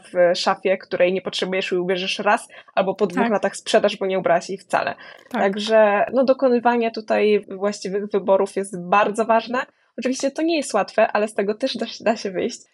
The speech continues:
Speaker 2: Oczywiście.
Speaker 1: jestem dobrym, dobrym przykładem, dlatego że dopóki mieszkałam z rodzicami, ja byłam królową wydawania pieniędzy. Wydawałam wszystko, pożyczałam od mojej siostry, byłam,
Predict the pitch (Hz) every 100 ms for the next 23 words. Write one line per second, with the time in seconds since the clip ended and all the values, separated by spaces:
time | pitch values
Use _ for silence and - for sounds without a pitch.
0 | 247 302 349 269 247 202 220 - 285 254
1 | 240 - 190 180 190 196 196 196 202 196
2 | 196 - 220 - 233 220 240 - 196 208
3 | 202 196 - 190 190 208 214 202 196 202
4 | 202 - - 214 208 196 202 196 208 190
5 | 175 170 170 190 170 175 214 269 - _
6 | 208 208 208 202 214 185 - - 277 214
7 | 226 202 185 180 185 180 - 175 - -
8 | 247 208 202 202